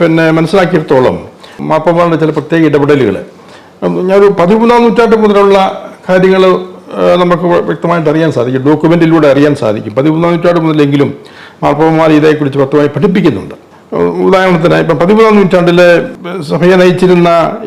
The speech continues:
ഏതാനും മാർപ്പാപ്പമാര്, ഇന്നസെന്റ് മൂന്നാമൻ, ഒണോറിയൂസ് മൂന്നാമൻ, ഇന്നസെന്റ് നാലാമൻ, നിക്കോളാസ് മൂന്നാമൻ, ഇവരൊക്കെ, ഏഹ്, പതിമൂന്നാം നൂറ്റാണ്ടിൽ സഭയെ ഭരിച്ചിരുന്ന മാർപ്പാപ്പമാരാണ്. ഇവരെല്ലാവരും തന്നെ പൊതുവെ പറയുന്ന, പഠിപ്പിക്കുന്ന കാര്യം ഇതാണ്,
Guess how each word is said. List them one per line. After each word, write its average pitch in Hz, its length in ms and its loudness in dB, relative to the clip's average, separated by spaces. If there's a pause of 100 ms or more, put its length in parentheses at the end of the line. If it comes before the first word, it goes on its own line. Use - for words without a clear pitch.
ഏതാനും 175 360 2
മാർപ്പാപ്പമാര്, 147 640 0 (360)
ഇന്നസെന്റ് 160 680 2 (100)
മൂന്നാമൻ, 143 520 0 (540)
ഒണോറിയൂസ് 185 600 4
മൂന്നാമൻ, 147 460 0 (640)
ഇന്നസെന്റ് 165 500 2
നാലാമൻ, 151 600 2 (460)
നിക്കോളാസ് 165 600 0
മൂന്നാമൻ, 147 500 0 (420)
ഇവരൊക്കെ, 180 400 2 (580)
ഏഹ്, - 200 -4
പതിമൂന്നാം 190 400 2
നൂറ്റാണ്ടിൽ 165 460 0
സഭയെ 151 260 -2
ഭരിച്ചിരുന്ന 139 480 -2
മാർപ്പാപ്പമാരാണ്. 123 760 -2 (680)
ഇവരെല്ലാവരും 214 720 2
തന്നെ 175 220 2
പൊതുവെ 151 400 0
പറയുന്ന, 131 400 -2
പഠിപ്പിക്കുന്ന 127 520 -4
കാര്യം 110 200 -4
ഇതാണ്, 92 320 -8